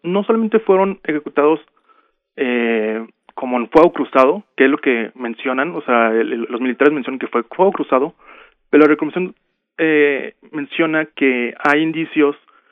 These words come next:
hay evidencia para mencionar que, que se les disparó y se les golpeó, este, directamente. Eh, los, los, los jóvenes, los estudiantes, los compañeros tenían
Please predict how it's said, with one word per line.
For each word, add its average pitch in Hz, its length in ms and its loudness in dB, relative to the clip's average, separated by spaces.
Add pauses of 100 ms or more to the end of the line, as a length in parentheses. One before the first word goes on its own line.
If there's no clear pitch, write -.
(120)
hay 147 160 4
evidencia 147 400 2
para 135 200 -2
mencionar 123 340 -8
que, 135 80 -8 (180)
que 120 340 0
se 135 80 -2
les 131 100 -4
disparó 131 420 2
y - 20 2
se - 80 -6
les 123 140 -4
golpeó, 139 500 0 (680)
este, 110 1000 -2
directamente. 117 640 -4 (480)
Eh, 113 440 -2 (160)
los, 123 240 -2 (200)
los, 123 320 -2 (1000)
los 127 120 -8
jóvenes, 151 360 4 (100)
los 127 180 -2
estudiantes, 135 440 -2
los - 180 -14
compañeros 131 360 -6
tenían 135 440 -2